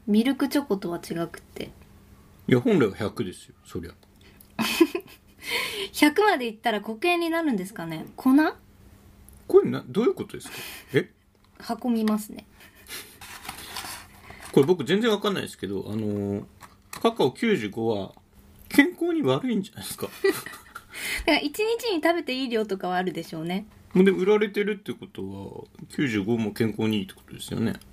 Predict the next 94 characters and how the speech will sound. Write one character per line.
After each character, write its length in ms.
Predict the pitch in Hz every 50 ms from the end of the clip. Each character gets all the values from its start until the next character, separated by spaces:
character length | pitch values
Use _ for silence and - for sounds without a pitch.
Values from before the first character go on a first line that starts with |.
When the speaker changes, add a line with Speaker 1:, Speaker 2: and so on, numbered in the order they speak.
| _ _ _ _ _ -
Speaker 1:
ま 80 | 294
あ、 40 | 247 -
一 120 | 269 - _ -
回 180 | - 466 453
で 100 | 262 247
全 160 | 214 262 311 269
部 80 | 220
食 160 | 208 - 202
べ 80 | 196 240
る 80 | 254 247
想 180 | - 311 294
定 140 | 294 226 208
な 100 | 190 180
ん 20 |
か 80 | 190 277
し 100 | - -
て 100 | - 359
な 80 | 392 453
い 60 | 415
ん 20 |
じ 80 | 285 214
ゃ 20 |
な 100 | 190 185
い 60 | 170
で 80 | 160 -
す 100 | 196 -
か？ 220 | - - - - 240 - - - - - - - - - - -
結 180 | 415 403 415
構 160 | - 330 262
あ 60 | 220 208
れ 60 | 208
で 100 | 214 240 240
す 120 | - 202
よ 60 | 185
ね、 120 | 165 170 -
今 160 | - 214 220
田 80 | 226 233
さ 140 | - 240 226
ん、 60 | - - - - - - -
チ 100 | - 370
ェ 140 | 359 349 311
ー 60 | 269
ン 100 | 226 190
で 260 | - 175 170 170 - _ _ _ _ _ _ _ _ _ _ _ _
Speaker 2:
あ、 140 | - 151 139
は 160 | - 131 123
い 20 | 107
は 140 | 87 92 190
い。 40 | 233
Speaker 1:
行 40 | -
か 140 | - 226
れ 200 | 202 208 208 208
ま 140 | 202 202 202 196
す 120 | - -
よ 80 | 160 180
ね。 220 | 202 233 247 247 - - - - - - - - - - - -
Speaker 2:
そ 220 | - - - 214
う 40 | 190
で 60 | 139
す 100 | 123 -
ね。 60 | 117 127
や 80 | 160
っ 80 | 175 -
ぱ 140 | - 117 110
こ 180 | - - 175
の 100 | 190 220
サ 220 | 220 - 240 220 214
イ 60 | 190
ズ 120 | 147 120
だ 100 | 107 107
っ 60 | 101
た 240 | - _ - - 107
ら、 340 | 104 123 135 127 113 104 98 - - _ - -
一 220 | - 120 - 196 180
枚 300 | 151 120 107 107 98 - - -
五 140 | 107 113 110
グ 100 | 120 127
ラ 100 | 113 101
ム 80 | -
な 120 | - - -
ん 120 | - -
で、 240 | 104 110 98 90 - - - - 254
Speaker 1:
う 40 |
ん。 240 | 240 226 208 196 190 - - - - -
Speaker 2:
ま 100 | 151 147
あ 40 | 143
そ 120 | - 151
う 20 | 127
で 40 |
す 60 | 123 113
ね。 60 | 117
一 220 | 120 - - 208
度 140 | 180 175 139
に 460 | 131 156 170 170 151 123 110 - -